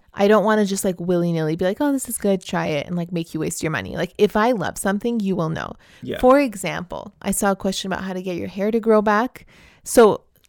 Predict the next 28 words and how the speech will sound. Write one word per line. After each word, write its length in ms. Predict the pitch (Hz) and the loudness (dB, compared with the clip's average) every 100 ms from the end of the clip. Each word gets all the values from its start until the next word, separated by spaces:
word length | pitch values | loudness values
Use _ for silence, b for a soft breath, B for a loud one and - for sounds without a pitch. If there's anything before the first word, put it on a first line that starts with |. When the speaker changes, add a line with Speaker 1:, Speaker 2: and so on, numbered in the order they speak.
| - | -2
Speaker 1:
I'll 100 | 226 | 2
get 160 | 240 269 | 4 4
into, 280 | 247 - 208 | 4 0 -2
like, 180 | 170 | -2
all 160 | - 185 | 0 0
the 400 | 180 165 156 185 - _ | 2 0 0 -4 -12 _
P 140 | - 208 | -4 -2
C 180 | - 190 | 0 -2
O 40 | |
S 260 | 175 - - | -2 -4 -6
friendly 340 | - 180 - | -6 -6 -6
ways 300 | - 110 - | -6 -6 -6
to 100 | - | -6
get 140 | - | -8
your 140 | - 190 | -8 -6
hair 200 | 190 98 | -4 -6
to 140 | - | -8
grow 180 | - - | -10 -8
back. 380 | - - - - | -8 -10 -14 -6
But 220 | - 147 - | -2 -2 -2
one 280 | 196 196 226 | 0 0 0
thing 400 | 226 208 208 226 | -2 0 -2 -2
that 120 | 208 | -2
I've 180 | 185 175 | 0 -2
been 160 | 185 180 | -2 -2
using, 520 | 175 175 175 156 208 | -2 -4 -4 -2 -2
one 160 | 180 | -4
product, 520 | 185 180 165 208 - | -2 -2 0 -2 -4